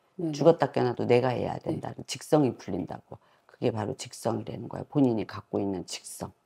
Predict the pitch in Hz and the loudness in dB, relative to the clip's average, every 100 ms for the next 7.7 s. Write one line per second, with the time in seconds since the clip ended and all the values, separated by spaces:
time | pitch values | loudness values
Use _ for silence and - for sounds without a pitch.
0 | _ - 110 123 110 101 - - - - | _ 2 4 4 2 -2 -8 -12 -16 -14
1 | - 107 _ _ _ _ - 294 - _ | -14 -16 _ _ _ _ -2 -2 -4 _
2 | _ - - 147 151 110 110 107 104 - | _ -18 -2 2 4 4 2 0 0 -2
3 | 101 - - - _ - 175 185 190 175 | -4 -8 -20 -20 _ 0 6 10 10 10
4 | 160 165 165 156 131 - - _ - 127 | 8 4 4 2 0 -6 -20 _ -2 -2
5 | - 143 156 214 233 208 160 147 127 120 | 2 4 6 6 6 4 4 2 2 2
6 | - 139 131 117 113 117 120 - 117 196 | 0 -6 -6 -6 -2 -2 -2 0 2 2
7 | 165 143 123 107 104 - 120 | -2 -2 0 0 0 -4 -8